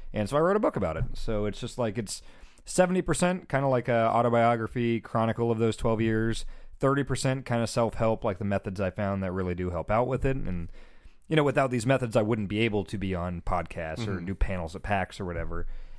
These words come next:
Speaker 1: And I just wanted to help people out with that, 'cause when I was eighteen and first started struggling with it, I didn't know what it was.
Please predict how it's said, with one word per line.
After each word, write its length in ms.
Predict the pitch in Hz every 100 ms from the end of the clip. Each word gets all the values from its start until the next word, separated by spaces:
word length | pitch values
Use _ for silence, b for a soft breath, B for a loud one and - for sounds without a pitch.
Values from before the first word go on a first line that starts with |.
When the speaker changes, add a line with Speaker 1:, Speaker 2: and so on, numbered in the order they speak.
| -
Speaker 1:
And 480 | 135 147 147 151 -
I 80 | 156
just 160 | 185
wanted 340 | 185 190 180 175
to 60 |
help 120 | 156 175
people 200 | 190 143
out 140 | 175
with 80 | -
that, 260 | 104 104 -
'cause 300 | 104 92 - -
when 120 | 117
I 60 | 120
was 100 | 117
eighteen 320 | 117 - 131
and 100 | 123
first 160 | 127 117
started 200 | 120 107
struggling 400 | - 127 127 101
with 160 | 98 104
it, 120 | 98 - _ _ _ _ -
I 100 | 120
didn't 100 | 127
know 80 | 127
what 100 | 117
it 60 | 104
was. 440 | 123 90 67 -